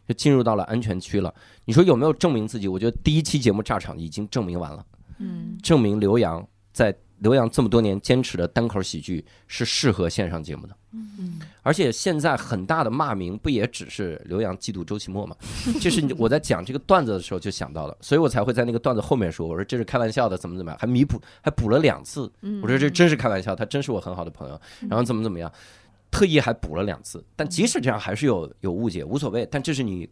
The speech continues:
Speaker 1: 可控的。
Speaker 2: 嗯。
Speaker 1: 所以这个，这已经是我极为满足了。之前就说想被大家看见，我现在已经没有这个需求了，完全没有，这罐头就拆了，<laughs> 已经这铁片儿了。就是被看见了又能怎么样呢？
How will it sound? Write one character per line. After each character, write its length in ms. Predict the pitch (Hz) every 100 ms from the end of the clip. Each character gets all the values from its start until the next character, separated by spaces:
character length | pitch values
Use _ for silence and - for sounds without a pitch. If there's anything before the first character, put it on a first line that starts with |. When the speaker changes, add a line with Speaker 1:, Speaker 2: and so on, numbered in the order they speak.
| -
Speaker 1:
可 160 | -
控 260 | 90 156 113
的。 100 | 87 _ _
Speaker 2:
嗯。 320 | 214 226 226
Speaker 1:
所 160 | - 160
以 40 | 147
这 200 | - 226
个， 320 | 120 92 87 -
这 120 | 190
已 160 | 139
经 180 | 95 139
是 100 | 165
我 320 | 151 95 76 - _ _
极 380 | - - 101 143
为 380 | 151 95 82 85 - _ _ _
满 300 | 87 85 78
足 220 | 78 65
了。 80 | - - _ _ - -
之 140 | 170
前 220 | 156 113
就 100 | 117
说 180 | 131 135 - - -
想 200 | - 95
被 80 | 131
大 120 | 135
家 100 | 139
看 240 | - 151
见， 180 | 92 76 104 _
我 160 | - 90
现 140 | 113
在 40 | 101
已 60 |
经 100 | 87
没 120 | 92
有 80 | 98
这 100 | 90
个 80 | 82
需 180 | - 98
求 140 | 87
了， 60 | - 82
完 140 | 98
全 140 | 120
没 180 | 104 90
有， 140 | 98 - 98
这 100 | 113
罐 220 | - 135
头 80 | 110
就 120 | 90 -
拆 260 | - 135 135
了， 160 | 127 -
<laughs> 80 | 110
已 120 | 147
经 240 | 127 180 175
这 100 | 156
铁 220 | - 110
片 180 | - 151
儿 160 | 101
了。 80 | 78 - - - - - -
就 140 | -
是 460 | 214 190 135 107 95 226 262 _ -
被 120 | 202
看 340 | - - 285
见 100 | 135
了 80 | 101
又 120 | 151
能 180 | 113 131
怎 100 | 156
么 80 | 78
样 160 | 95
呢？ 80 | 107